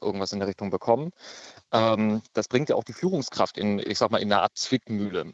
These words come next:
Ähm, ich bin da, was das Thema angeht, sehr offen und, ähm, würde im Leben nicht drüber nachdenken, jetzt irgendwelche arbeitsrechtlichen Konsequenzen zu ziehen, was ja auch schon irgendwie gesagt wurde,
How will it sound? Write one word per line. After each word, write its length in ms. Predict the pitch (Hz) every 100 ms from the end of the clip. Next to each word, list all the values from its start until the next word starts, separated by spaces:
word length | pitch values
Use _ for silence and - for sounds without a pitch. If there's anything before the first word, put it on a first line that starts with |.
| -
Ähm, 340 | - 92 87 -
ich 140 | - -
bin 140 | 123
da, 220 | 113 107
was 140 | 101 -
das 100 | -
Thema 240 | 113 107
angeht, 280 | 101 95 -
sehr 160 | 90
offen 340 | 117 - 190 190
und, 380 | 107 101 95 -
ähm, 540 | - - - 60 73 -
würde 220 | 107 107
im 60 | 104
Leben 200 | 123 123
nicht 160 | 110
drüber 140 | - 101
nachdenken, 680 | 104 - 107 107 107 101
jetzt 200 | 90 76
irgendwelche 360 | 85 104 95 -
arbeitsrechtlichen 580 | 87 107 - 104 98 98
Konsequenzen 560 | 110 98 - 180 156
zu 120 | 113 -
ziehen, 220 | - 92
was 120 | 87
ja 80 | 73
auch 100 | 95
schon 220 | 107 92
irgendwie 320 | - - 98
gesagt 320 | - 85 -
wurde, 280 | 95 90 -